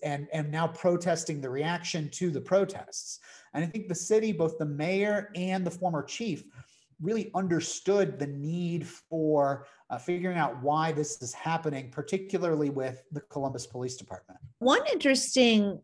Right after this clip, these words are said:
Speaker 2: part of this I've heard was the restraining order from the judge. Can you give us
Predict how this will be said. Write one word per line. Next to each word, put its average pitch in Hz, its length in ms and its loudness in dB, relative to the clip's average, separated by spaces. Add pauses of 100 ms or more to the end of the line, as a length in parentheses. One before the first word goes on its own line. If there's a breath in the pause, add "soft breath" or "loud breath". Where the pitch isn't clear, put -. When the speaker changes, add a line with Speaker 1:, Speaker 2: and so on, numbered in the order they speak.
Speaker 2:
part 440 340 4
of 226 160 6
this 185 260 4
I've 208 180 6
heard 254 460 4
was 214 260 4
the 208 120 0
restraining 233 760 0
order 180 640 2 (400)
from 240 440 0
the 202 100 2
judge. 202 800 -2 (460 soft breath)
Can 254 220 -2
you 339 120 2
give 539 200 0
us - 400 -6